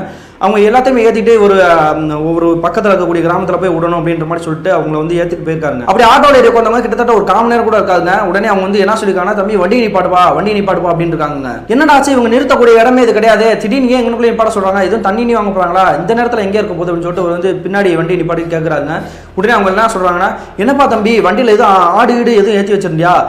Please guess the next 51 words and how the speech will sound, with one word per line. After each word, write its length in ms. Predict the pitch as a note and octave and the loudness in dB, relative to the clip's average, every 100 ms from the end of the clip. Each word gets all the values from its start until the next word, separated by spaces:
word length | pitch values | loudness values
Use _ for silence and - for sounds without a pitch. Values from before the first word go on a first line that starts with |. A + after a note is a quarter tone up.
| - - | -6 -4
ரத்தவாட 420 | F#3 - B3 B3+ | -2 0 2 2
கொமட்டிக்கிட்டு 520 | A3+ G3 B3 A#3+ G3+ | 2 0 -2 0 0
வருது" 140 | F#3 F#3 | 0 0
அப்படின்னு 260 | E3+ E3 | -2 -2
இருக்காங்கங்க. 340 | E3+ E3 D#3 C#3+ B2 - - | -4 -4 -4 -6 -8 -12 -6
உடனே 220 | G#3 C4+ | 0 2
இந்த 140 | C4 G#3+ | 2 2
ஆட்டோ 160 | A#3 | 2
டிரைவரான 480 | B3+ A3+ A3 G#3+ F#3+ | 2 2 2 0 2
ராஜபாண்டி 340 | F#3+ C4+ A3+ | 2 2 0
என்ன 160 | G#3 G3+ | 0 -2
சொல்றாருன்னா, 600 | G#3+ F#3+ F3 E3+ F3 G#3+ - - - | -2 0 0 0 0 -2 -8 -16 -4
"அதெல்லாம் 380 | G3 C4+ C#4 | 0 4 4
ஒண்ணும் 220 | A#3+ A#3+ A3 | 2 0 0
இல்லைங்க, 300 | G3+ G#3+ E3+ | 2 2 2
நீங்க 200 | A3 B3 | 0 0
பாட்டுக்கு 260 | A#3+ G3+ | 2 2
உளறிட்டு 180 | G#3+ G#3 | 2 0
இருக்கீங்க, 520 | F#3+ F3 F#3+ F3 C3+ - | -2 -4 -2 -2 -4 -8
இது 120 | F#3+ G3 | -10 -8
ஸ்கூல் 280 | - C4+ | -2 -2
ட்ரிப் 180 | C#4 B3 | 0 0
இல்ல 140 | B3 A3 | 0 2
சவாரி 340 | G3 A#3+ A#3+ | 2 4 4
அடிக்கிற 300 | G3+ G3+ F#3+ | 2 0 0
வண்டிங்க, 440 | F#3 F3 F3+ D3 - - - | -2 -2 -2 -4 -6 -10 0
நான் 200 | G3 C4 | 2 4
எதுக்கு 200 | C4 G3+ | 2 2
ஆடை 240 | A3 A3+ | 2 2
ஏத்த 160 | G#3+ F#3+ | 0 0
போறேன்?" 160 | G3 | -2
அப்படின்னு 120 | F#3 | -2
சொல்லிட்டு 280 | F3+ F#3 G3+ | -2 0 2
ஒரு 120 | F3 | 2
சத்தம் 240 | E3 E3 G3 | 0 -2 -2
போட்டுருக்காருங்க. 380 | E3 D3+ C#3 B2+ A#2+ - - - | -2 -2 -4 -6 -10 -14 -18 -2
உடனே 200 | G#3+ C4+ | 0 2
அந்த 140 | A#3+ | 0
ஃபேமிலி 360 | G#3 B3 B3+ A#3 | 2 2 4 2
மெம்பர்ஸ் 260 | G#3+ G3 | 0 -2
மறுபடியும் 320 | F#3+ G3 A3 G#3 | 0 2 2 0
என்ன 40 | |
சொல்லிருக்காங்கன்னா, 520 | G#3 F#3+ F3+ G3 G3+ | -2 -4 -2 -2 -2
"வேற 220 | E3 F#3+ | 0 0
ஏதோ 120 | F#3+ F#3 | 0 -2
கெட்ட 240 | F3 G#3+ | -2 0
வாடை 160 | G3+ G3+ | 2 0
பக்கத்துல 200 | E3+ F#3+ | -2 -6
இருந்து 200 | G3 F3 | -6 -4
கூட 180 | F#3 | -2
அடிக்கலாம், 380 | D#3+ E3 D#3+ D3 | -2 -2 -2 -2